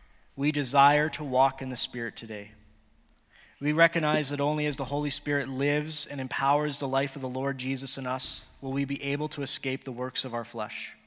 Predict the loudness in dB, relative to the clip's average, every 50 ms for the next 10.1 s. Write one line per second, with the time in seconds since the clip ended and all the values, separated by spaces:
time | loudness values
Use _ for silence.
0 | _ _ _ _ _ _ _ _ -20 -20 -20 -8 0 0 0 2 2 4 4 4
1 | 4 4 2 0 0 0 2 2 2 2 2 2 2 2 0 0 2 2 2 0
2 | 0 -2 -6 -6 -4 -6 -4 -2 -2 -2 -2 -2 -2 -4 -4 -4 -4 -4 -4 -2
3 | -2 -2 -4 -4 -8 -6 -4 -2 -2 -2 -2 -2 -4 -6 -6 -4 -4 -4 -6 -6
4 | -6 -6 -8 -12 -16 -20 -20 -20 _ _ _ _ _ _ _ _ _ _ _ _
5 | _ _ _ _ _ _ -20 _ _ _ -10 -4 -2 -2 2 4 4 4 4 4
6 | 2 2 0 -2 -4 -4 -2 0 0 0 2 0 -2 -2 -4 -4 -6 -6 -6 -8
7 | -12 -16 -18 -20 _ _ _ _ _ _ _ _ _ _ _ _ _ -6 -2 0
8 | 0 2 4 4 4 4 4 2 0 0 0 0 -2 -2 -2 0 2 2 2 2
9 | 2 0 -2 -4 -6 -6 -8 -6 -4 -2 -2 -2 -2 -2 -4 -6 -6 -8 -10 -10
10 | -12